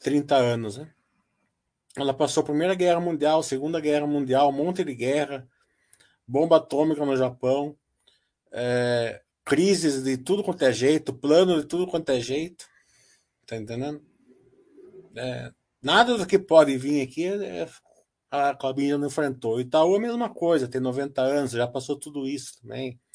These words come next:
Mesmo a Petrobras, que é de cinquenta e três, se não me engano, já passou mundos e fundos, todo tipo de governo, todo tipo de pensamento, né?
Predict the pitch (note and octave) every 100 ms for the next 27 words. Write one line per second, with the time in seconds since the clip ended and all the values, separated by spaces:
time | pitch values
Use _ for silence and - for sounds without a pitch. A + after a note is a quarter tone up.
0 | - _ _ _ _ C3+ D3+ D#3 D#3 -
1 | B2+ C3 C#3+ - B2 - B2 C3 C3 A#2+
2 | A#2+ B2+ B2+ A#2+ A#2 A#2 A#2 C3 B2+ B2
3 | _ _ _ _ _ _ _ _ A2+ A#2+
4 | C3+ A#2+ - C3+ A#2 C3 D#3 C3 B2+ -
5 | B2+ D3 C3+ G#2+ G#2 C#3 D3+ C3+ D3 C#3+
6 | C3 B2+ A2 B2+ C#3 A#2+ B2 C3 C3+ C3
7 | B2+ B2+ A#2 A2 B2 - A#2 G#2 A2+ C3
8 | - _ _ _ - D3